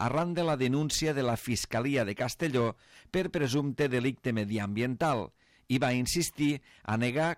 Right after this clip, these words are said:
qualsevol relació entre les injeccions de gas al magatzem i els terratrèmols. Durant la declaració judicial es va exposar també que l'Observatori de l'Ebre va suggerir a l'empresa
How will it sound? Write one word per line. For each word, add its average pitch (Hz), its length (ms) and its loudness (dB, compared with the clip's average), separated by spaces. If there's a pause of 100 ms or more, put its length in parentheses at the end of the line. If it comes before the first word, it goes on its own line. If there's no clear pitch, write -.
qualsevol 147 560 0
relació 151 640 0 (240)
entre 117 260 0
les 117 240 2
injeccions 120 640 -2
de 117 160 0
gas 131 320 -2
al 110 160 -2
magatzem 117 640 -2 (220)
i 101 180 -2
els - 160 -4
terratrèmols. 104 840 -2 (420)
Durant 143 320 2
la 147 80 4
declaració 139 720 2
judicial 123 720 0 (340)
es 117 160 -2
va 165 240 4
exposar 139 460 0 (100)
també 127 400 0
que 156 160 -2
l'Observatori 135 720 0
de 127 160 2
l'Ebre 120 300 2 (340)
va 120 160 2
suggerir 156 560 2
a 113 80 4
l'empresa 127 680 0